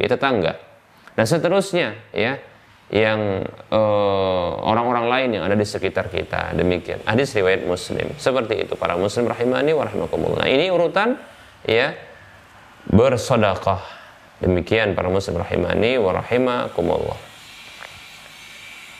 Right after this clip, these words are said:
Ya. Nah,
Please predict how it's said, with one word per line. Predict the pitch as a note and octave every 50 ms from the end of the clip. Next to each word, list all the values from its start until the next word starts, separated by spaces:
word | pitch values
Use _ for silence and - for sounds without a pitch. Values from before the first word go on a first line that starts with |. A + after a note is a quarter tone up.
| - - - - - - - - - - - -
Ya. | - - - - - - - - - - - - - - - - - - - - - - - - - - - - - - - - - - - - - - - - - - - - - - - - - - - - - - - - - - - - - - - - - - - - - - - - - - - - - - - - B2
Nah, | C3 B2